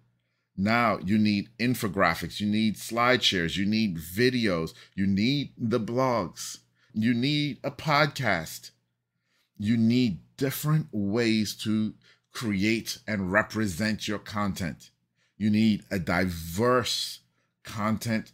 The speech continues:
marketing plan, not just, "I'm just going to go write a blog every week." Users want more than that.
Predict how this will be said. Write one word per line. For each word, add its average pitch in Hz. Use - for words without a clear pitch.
marketing 95
plan, 92
not 98
just, 98
"I'm 110
just 101
going 92
to 92
go 82
write 78
a 78
blog 73
every 73
week." -
Users 92
want 87
more 92
than 90
that. 71